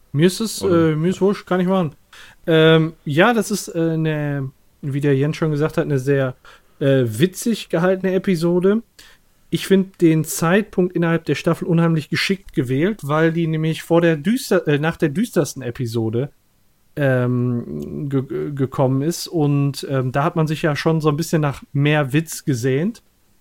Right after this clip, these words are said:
Speaker 1: Und dann war hier quasi dieses Witz-Feuerwerk, wo man quasi drei Episoden wahrscheinlich mit versorgen kann.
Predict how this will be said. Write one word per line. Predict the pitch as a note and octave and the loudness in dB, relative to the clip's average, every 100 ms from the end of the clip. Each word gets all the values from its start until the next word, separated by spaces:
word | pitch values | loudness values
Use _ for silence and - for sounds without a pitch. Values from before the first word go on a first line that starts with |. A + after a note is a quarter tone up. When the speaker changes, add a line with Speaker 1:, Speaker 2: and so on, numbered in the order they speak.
| _ _ _ _ | _ _ _ _
Speaker 1:
Und | E3 D3+ D3 D3 - | 0 2 0 -2 -8
dann | D3 C#3+ D3+ E3 | -6 -2 0 -2
war | C#3 C#3+ | 0 -2
hier | C#3+ D#3+ | 0 0
quasi | - D3+ D3+ D3+ | 2 0 2 0
dieses | D3+ C3 C3 | -4 -4 -4
Witz-Feuerwerk, | D#3+ - - F3 F3 B2 G#2+ C3+ - | -4 -8 2 6 6 6 0 -6 -8
wo | B2 B2 B2 B2 C3+ | -6 -2 -4 -4 -6
man | C3+ C3 | -4 -2
quasi | C#3+ C3+ C3 | 0 0 -2
drei | A#2 C#3 D#3 | 0 2 2
Episoden | C3 C3+ A#2+ A2+ G#2 | 2 -4 -4 -6 -6
wahrscheinlich | G#2 - A2+ G2+ A#2+ | -8 -6 -8 -6 -8
mit | A2+ | -8
versorgen | A#2 G#2+ G#2 G2+ | -8 -6 -6 -6
kann. | - A2 | -8 -8